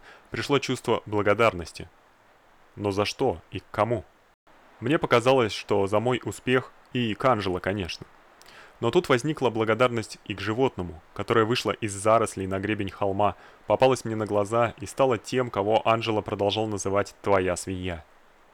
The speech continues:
В добыче не было моего труда, ну, разве что чувства. Это животное досталось мне в подарок, от кого я не мог сказать. И потому я должен был испытывать благодарность,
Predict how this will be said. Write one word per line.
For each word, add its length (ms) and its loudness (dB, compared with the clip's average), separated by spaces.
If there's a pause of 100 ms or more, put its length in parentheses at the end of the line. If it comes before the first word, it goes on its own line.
(480)
В 100 -12
добыче 400 4
не 160 0
было 180 2
моего 300 -2
труда, 460 2 (340)
ну, 240 -8
разве 240 -2
что 160 -6
чувства. 460 -6 (720)
Это 180 0
животное 520 2
досталось 500 2
мне 180 -4
в 140 -12
подарок, 540 2 (640)
от 180 -4
кого 200 0
я 100 -2
не 120 -4
мог 200 -6
сказать. 400 -12 (1080)
И 260 -2
потому 380 0
я 120 4
должен 380 0
был 200 -2
испытывать 460 -4
благодарность, 840 2